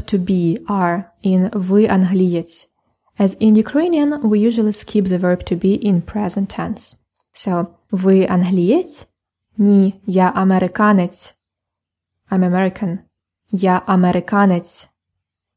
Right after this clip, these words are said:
Джон – американець,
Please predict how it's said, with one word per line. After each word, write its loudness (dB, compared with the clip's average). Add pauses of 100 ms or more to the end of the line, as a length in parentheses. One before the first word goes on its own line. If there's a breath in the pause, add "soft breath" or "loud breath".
(1400)
Джон – 2 (280)
американець, -2